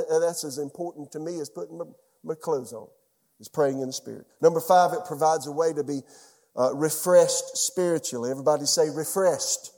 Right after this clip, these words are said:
Isaiah twenty-eight, eleven and twelve, "For with stammering lips and another tongue will he speak to this people, to whom he said, 'This is the rest with which you may cause the weary to rest, and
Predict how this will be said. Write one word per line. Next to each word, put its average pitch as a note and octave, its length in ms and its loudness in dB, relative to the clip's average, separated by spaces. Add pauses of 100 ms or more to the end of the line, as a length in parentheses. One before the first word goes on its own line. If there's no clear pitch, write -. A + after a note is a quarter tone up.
(720)
Isaiah D#3 320 4
twenty-eight, E3+ 500 4
eleven D#3+ 340 6
and D3+ 100 -2
twelve, E3 260 4
"For D3+ 120 2
with C#3 100 -2
stammering D#3+ 500 4
lips E3 300 0
and C#3 80 -2
another D3 320 2
tongue D#3+ 300 2
will C#3+ 100 -2
he C3+ 80 -6
speak D#3+ 360 -8
to D3+ 100 -6
this C3 160 -8
people, F3 440 -8 (220)
to C#3 100 -6
whom D#3+ 200 -2
he D#3 60 -2
said, D#3 280 4
'This E3 200 0
is C3 160 -6
the C3+ 120 -2
rest C#3+ 840 0 (420)
with D#3 300 -4
which F3 220 -2
you E3 60 -2
may D#3+ 140 6
cause D#3+ 440 2
the C#3 100 2
weary E3+ 440 2 (120)
to C3 100 -4
rest, C3 680 -4 (380)
and E3 240 6